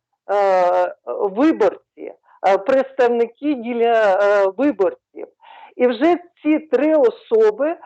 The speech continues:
вони, е, складають Центральну виборчу комісію і, е, подають списки президенту, який має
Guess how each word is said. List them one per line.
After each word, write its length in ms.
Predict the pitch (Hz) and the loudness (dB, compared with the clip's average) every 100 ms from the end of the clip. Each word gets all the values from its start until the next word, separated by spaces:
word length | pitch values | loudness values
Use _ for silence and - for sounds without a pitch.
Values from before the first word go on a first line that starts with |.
| - 202 | -20 -4
вони, 640 | 233 262 254 294 330 320 _ _ - | 0 0 0 -4 -4 -8 _ _ 0
е, 220 | 214 208 208 | 2 2 -2
складають 880 | - - 233 233 226 233 277 294 269 _ | -10 -4 2 2 2 2 2 0 -4 _
Центральну 600 | 233 208 240 240 269 262 190 | -8 -2 0 2 0 -2 -2
виборчу 560 | 214 196 226 226 233 - | -2 0 -2 -2 -8 -2
комісію 800 | 247 220 175 139 _ 135 - - - - - | -2 -2 -4 -8 _ -12 -12 -14 -20 -20 -8
і, 160 | 269 311 | 0 2
е, 500 | 285 254 214 202 180 - 208 214 | 4 4 4 4 2 0 -2 -2
подають 560 | 294 233 277 262 277 240 _ _ | -2 0 0 0 -4 -6 _ _
списки 420 | 294 370 370 262 | 0 0 0 -6
президенту, 1160 | - 233 269 285 247 226 180 165 156 226 247 330 _ _ - - | -2 -2 0 -2 -2 0 0 -2 -6 -8 -8 -10 _ _ -14 -2
який 560 | 262 277 - 320 262 | 0 0 0 0 0
має 680 | 220 226 226 196 196 196 | -2 0 2 2 2 2